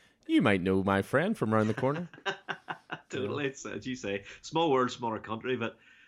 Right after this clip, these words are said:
Speaker 2: uh, yeah, two very, very nice guys who were very generous with their time. Really looking forward to that book. That's gonna be, that's gonna be something else. And, uh, the, uh, the podcast, you, you, you were super quick getting it,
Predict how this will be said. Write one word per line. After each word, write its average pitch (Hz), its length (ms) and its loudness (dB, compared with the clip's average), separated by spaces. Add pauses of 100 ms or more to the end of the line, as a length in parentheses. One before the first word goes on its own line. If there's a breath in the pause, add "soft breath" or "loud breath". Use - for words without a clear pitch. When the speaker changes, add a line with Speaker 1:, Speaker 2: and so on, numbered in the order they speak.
(140 soft breath)
Speaker 2:
uh, 123 240 -2
yeah, 160 220 0
two 170 180 -2
very, 143 240 0
very 127 160 -2
nice 117 220 -8
guys 120 360 -6
who 117 60 -6
were 104 100 -6
very 123 220 -4
generous 107 380 -6
with 101 100 -6
their 90 80 -6
time. 104 340 -4
Really 135 440 2
looking 101 220 -4
forward 92 340 -8
to 95 80 -6
that 82 240 -8
book. 95 240 -6
That's 113 180 -4
gonna 101 200 -6
be, 80 360 -4
that's 98 140 -6
gonna 90 180 -6
be 80 120 -6
something 82 340 -6
else. 101 400 -8
And, 82 240 -4
uh, 80 260 -4 (540 soft breath)
the, 90 280 2
uh, 87 220 0
the 95 100 -8
podcast, 110 640 -2
you, 90 260 -10
you, 85 260 -8 (240)
you 80 200 -4 (480)
were 80 240 -6 (160)
super 131 340 2
quick 117 300 -2
getting 95 280 -6
it, - 140 -14